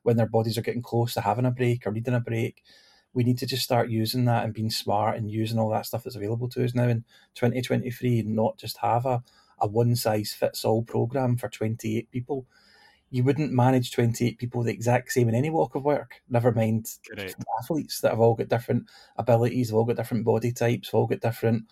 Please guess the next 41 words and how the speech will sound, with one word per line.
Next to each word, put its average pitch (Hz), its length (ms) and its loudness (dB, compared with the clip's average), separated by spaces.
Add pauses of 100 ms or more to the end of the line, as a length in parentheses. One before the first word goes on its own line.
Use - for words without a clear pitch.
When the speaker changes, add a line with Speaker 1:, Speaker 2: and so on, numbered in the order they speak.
(260)
Speaker 1:
niggles, 120 680 2
uh, 110 140 2
history, 117 460 -2
everything 120 280 -2
else 120 200 0
that - 120 -12
goes 113 200 -2
with 117 220 -2
it. 120 200 0
So 113 300 0 (340)
it's - 140 -2
something 139 240 4
we 120 80 6
really 120 180 4
need 113 140 4
to 117 100 -4
see 117 140 -4
improve. 110 600 0
We've, 120 180 -6 (180)
I - 80 2
think 143 200 0
we've 127 140 -2
got 131 140 6
a 131 40 4
little 120 160 4
bit 135 140 4
of 123 140 2
a, 127 180 6 (300)
a 127 40 0
boost 123 340 2
since 110 140 -6
the 117 60 -4
doctor 120 320 2
came 123 240 2
back 123 260 2
in, 127 240 4 (200)
and 117 100 2
this 113 140 0
is 110 80 -2
the 110 80 0
next 110 180 -2